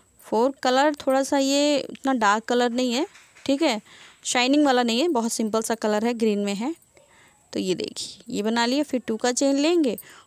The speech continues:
और ये फिर जो ये लरी बनानी है, बना लेंगे वन डबल क्रोशिया, ठीक है,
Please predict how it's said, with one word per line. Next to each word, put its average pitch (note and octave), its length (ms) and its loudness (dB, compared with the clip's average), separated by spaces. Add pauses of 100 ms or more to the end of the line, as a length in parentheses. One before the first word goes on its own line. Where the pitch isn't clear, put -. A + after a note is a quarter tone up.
(120)
और A3 140 0
ये A#3+ 160 0
फिर A#3+ 220 -2
जो A3+ 120 -2
ये B3 120 0
लरी A3+ 240 2
बनानी A3+ 340 -2
है, D#4 100 0
बना G#3 220 0
लेंगे F#3+ 280 -4
वन G3 220 -4
डबल A#3+ 180 0
क्रोशिया, C4+ 500 0 (580)
ठीक B3+ 200 -4
है, G4 120 0